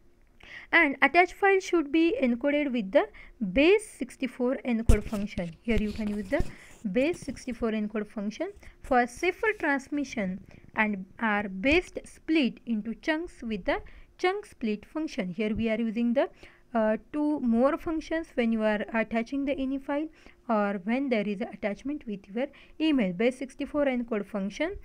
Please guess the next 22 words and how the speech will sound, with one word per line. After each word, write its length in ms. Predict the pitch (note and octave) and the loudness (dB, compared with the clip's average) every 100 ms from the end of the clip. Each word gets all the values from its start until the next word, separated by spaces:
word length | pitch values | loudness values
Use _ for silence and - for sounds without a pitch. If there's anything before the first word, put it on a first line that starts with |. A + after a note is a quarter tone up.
| - - | -16 -10
for 200 | - A3 | 2 2
safer 340 | G#3+ A3+ G#3 G3 | 2 -4 -4 -4
transmission 680 | G#3 F#3+ F#3+ B3 B3+ F#4 G4+ - - | -4 -4 -4 -6 -4 -6 -8 -16 -10
and 260 | A#3 G#3+ G#3+ | -2 -2 0
check 280 | D4+ E4 - | 0 -2 -2
split 440 | - - A3 G#3 | -10 -2 -2 -2
function 720 | - B3+ D#4+ - A#3 F#3+ F#3+ F#3+ - - - | -6 -2 -2 -2 -2 -2 -4 -8 -18 -12 -2
to, 220 | A#3+ - | 0 2
uh, 280 | A3+ G#3 G#3 | 2 2 0
is 240 | C#4 A#3 A#3 | 0 0 2
used 440 | C4+ D#4 G3+ - - - - - _ | 2 2 -2 -8 -20 -20 -20 -20 _
for 520 | - C#4+ A#3 F#3 C4 - - - - - - - | -2 4 4 4 0 -4 -20 -20 -20 -20 -18 -14
best 400 | G3 D#4 G#4+ - - | -2 2 2 2 -2
split 380 | - B3+ A#3+ A#3+ | -6 -2 -2 -2
into 300 | A3+ G#3 A#3 | -4 -4 -8
chunks 500 | - D#4 G#3+ A#3 - | -4 -4 -4 -6 -10
with 260 | F#3+ F#3 C4+ | -10 -4 -2
the 120 | F4 - - | -2 -6 -18
chunk 300 | - B3 E4 | -6 -6 -6
split 400 | - - G#3 A#3+ - - - | -14 -8 -6 -6 -10 -20 -2
function. 480 | C#4 A3+ - F3+ D#3 - - - - | 2 2 0 -6 -8 -14 -18 -12 -8
Okay, 280 | A3+ - E4+ | -4 -2 -2